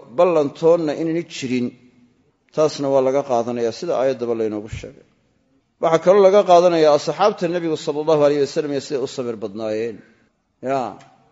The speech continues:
yacni, markaa taasna waa laga qaadanaya. Wax tawaawuca iyo jazaca iyo wax la mida aynay la iman.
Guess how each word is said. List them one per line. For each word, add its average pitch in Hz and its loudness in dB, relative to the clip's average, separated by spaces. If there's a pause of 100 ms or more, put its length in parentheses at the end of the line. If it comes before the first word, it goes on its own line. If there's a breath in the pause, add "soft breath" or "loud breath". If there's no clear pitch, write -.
(260)
yacni, 117 -4
markaa 131 -2
taasna 139 -2
waa 127 2
laga 131 0
qaadanaya. 110 -6 (640)
Wax - -14
tawaawuca 127 0
iyo 110 -4
jazaca 127 -4
iyo 107 -4
wax 127 -6
la 135 -2
mida 127 -2
aynay 113 -4
la 120 -2
iman. 113 -6